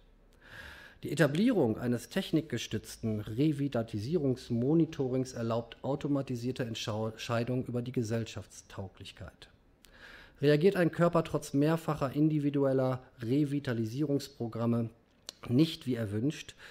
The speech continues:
wird die betreffende Person mit ihrem Einverständnis auf eine Lebesinsel verbracht. Eine aus Steuermitteln finanzierte Institution,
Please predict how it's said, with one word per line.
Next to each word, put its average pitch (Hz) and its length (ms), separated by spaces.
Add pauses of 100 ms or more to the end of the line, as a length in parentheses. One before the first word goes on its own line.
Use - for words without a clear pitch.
(180)
wird 143 160
die 185 40
betreffende 180 440
Person 147 560
mit 131 160
ihrem 113 240
Einverständnis 113 720
auf 127 140
eine 123 160
Lebesinsel 101 880
verbracht. - 720 (580)
Eine 131 220
aus 131 160
Steuermitteln 156 720
finanzierte 139 880
Institution, 127 920